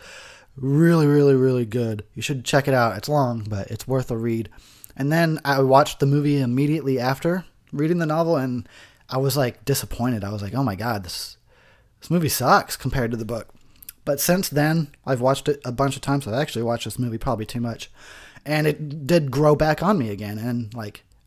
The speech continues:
I totally respect John Carpenter. 'Cause, like, now that I've had time to think about it, like, he really did a decent job of converting a massive novel into a two-hour movie.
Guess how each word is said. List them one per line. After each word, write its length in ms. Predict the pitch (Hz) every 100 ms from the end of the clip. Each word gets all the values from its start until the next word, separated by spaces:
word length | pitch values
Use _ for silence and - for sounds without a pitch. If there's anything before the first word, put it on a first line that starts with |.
| _
I 40 | -
totally 440 | - 190 170 139
respect 540 | 120 120 - 120 110 -
John 240 | 120 113
Carpenter. 500 | 113 113 117 113 107 - - - -
'Cause, 160 | 127
like, 160 | 143 139
now 180 | 175 233
that 100 | 202
I've 120 | 170
had 180 | 175 156
time 220 | 175 147
to 40 |
think 220 | - 135
about 240 | 143 151 160
it, 100 | 151
like, 200 | 123 - - - - _
he 160 | 165
really 320 | 170 190 202 165
did 200 | 160 156
a 200 | 139 - _ _ _
decent 560 | 170 170 165 156 151 147
job 380 | 143 135 135
of 260 | 131 120 -
converting 560 | 127 113 123 131 127 127 - - - _ - - _ - -
a 160 | 185 151 139
massive 640 | 135 143 160 180 175 160
novel 480 | 143 131 135 131 139
into 460 | 127 - 135 123 120
a 140 | 113
two-hour 520 | 107 - 131 113 113 110
movie. 320 | 113 104